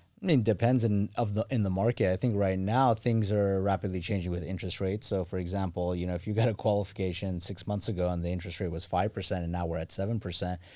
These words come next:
it definitely impacts your qualifying amount. You know, it definitely impacts your payment, uh, impacts a lot. So I think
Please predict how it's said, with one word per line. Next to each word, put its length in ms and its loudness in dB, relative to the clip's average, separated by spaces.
it 120 -4
definitely 640 2
impacts 760 -4
your 160 -6
qualifying 640 0
amount. 280 -2
You 100 -8
know, 60 -4
it 60 -6
definitely 380 -2
impacts 320 -6
your 100 -6
payment, 540 4
uh, 460 0
impacts 320 -4
a 60 -4
lot. 280 2
So 220 2
I 120 2
think 340 4